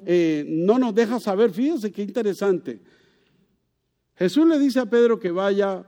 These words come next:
saque un pez y de ese pez saque la moneda para pagar el impuesto de él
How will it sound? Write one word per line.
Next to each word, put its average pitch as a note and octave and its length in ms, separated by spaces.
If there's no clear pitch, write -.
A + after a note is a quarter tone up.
saque A3 340
un A3 140
pez D#3+ 480
y F3 120
de F#3 120
ese G#3 180
pez F#3 240
saque F#3 260
la F3+ 100
moneda E3 400
para C#3+ 180
pagar C#3+ 240
el D3 120
impuesto C3 400
de C#3+ 180
él A#3+ 160